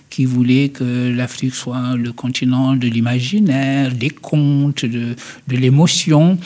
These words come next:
mais absolument pas le continent de la maîtrise, euh, technique. Et là, tout était construit dans ce royaume de Wakanda autour de la maîtrise, euh, technique et de la supériorité technologique,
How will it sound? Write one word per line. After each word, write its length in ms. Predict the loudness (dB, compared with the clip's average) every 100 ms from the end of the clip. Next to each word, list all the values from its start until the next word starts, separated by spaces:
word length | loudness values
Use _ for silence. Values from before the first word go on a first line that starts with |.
| -10 -6
mais 240 | 0 0 0 -4
absolument 560 | -4 -2 -4 -2 -6
pas 460 | -6 -6 -2 -2 -2
le 200 | -4 -6
continent 680 | -6 -8 -6 -4 0 0 0
de 220 | -2 -4
la 120 | -4
maîtrise, 760 | -2 -4 -6 -2 2 2 2 0
euh, 340 | -2 -4 -6
technique. 500 | -6 2 2 2 -4 -20 -20 -18 -8
Et 160 | -4
là, 240 | -2 -2 -2
tout 340 | -6 -12 -6 -6
était 160 | -6 -6
construit 580 | -6 -6 -4 -2 -2
dans 180 | -2 -4
ce 140 | -6 -8
royaume 440 | -6 -6 -4 -4
de 160 | -4 -8
Wakanda 760 | -8 -8 -6 -4 -4 -4 -6 -8 _ -20 _ _ -20 -8
autour 480 | -6 -4 -4 -2 -4 -8 -16
de 380 | -12 -4 2 2
la 180 | 2 0
maîtrise, 640 | 0 0 -2 0 0 0
euh, 260 | -2 -6 -8
technique 440 | -8 -4 -2 -2 -2
et 80 |
de 100 | -6
la 100 | -6
supériorité 680 | -4 -2 2 2 2 0 -2
technologique, 720 | -4 -2 0 0 0 -2 -4